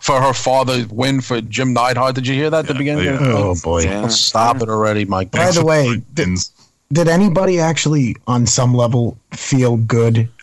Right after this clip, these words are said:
Speaker 3: about King being out there? That's how bad the commentary has gotten,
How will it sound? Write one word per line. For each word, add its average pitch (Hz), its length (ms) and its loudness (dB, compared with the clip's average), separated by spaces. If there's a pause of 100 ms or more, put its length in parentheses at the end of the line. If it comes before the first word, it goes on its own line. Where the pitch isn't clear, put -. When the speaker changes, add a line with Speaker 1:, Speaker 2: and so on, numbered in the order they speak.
(120)
Speaker 3:
about 117 360 0
King 123 320 4
being 120 260 4
out 117 240 0
there? 131 320 2 (260)
That's 147 240 2
how 180 160 2
bad 123 640 -2 (140)
the 143 100 -4
commentary 123 580 0
has 113 140 0
gotten, 127 400 2